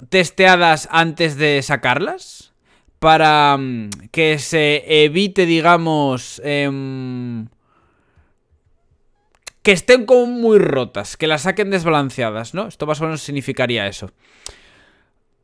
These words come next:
Probamos las cartas, las cartas, digamos, que están sin sacar todavía en testeo.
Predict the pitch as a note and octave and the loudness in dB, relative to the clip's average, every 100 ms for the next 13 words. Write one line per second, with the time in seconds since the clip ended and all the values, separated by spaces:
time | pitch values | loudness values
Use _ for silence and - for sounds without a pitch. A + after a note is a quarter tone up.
0 | _ _ _ _ - F3+ G3 A3 C4+ D4 | _ _ _ _ -2 4 8 8 6 2
1 | D4 - - - D#3 D#3+ D#3+ D3+ - G3+ | 0 -6 -14 -6 -2 2 2 0 2 2
2 | A3 A3+ B3+ A#3+ - - _ C#3 C#3+ C3+ | 2 0 0 -2 -8 -18 _ -4 0 2
3 | C3 B2+ B2 B2 D#3 D3 D#3+ E3 D3+ D3+ | 2 0 -2 -4 -4 -2 -2 -2 0 -2
4 | D3 C3 - C3+ - C3 B2+ B2 A#2+ A2+ | -4 -6 -6 -6 -2 -2 -2 -4 -8 -8
5 | G#2+ G#2 C#3 C#3 C3+ B2 C3+ A2+ A#2 A2+ | -12 -8 -6 -6 -6 -2 -4 -2 -4 0
6 | D#3 E3+ C3 A2 - D3 F3+ C4+ | 0 0 -4 -10 -4 0 0 -2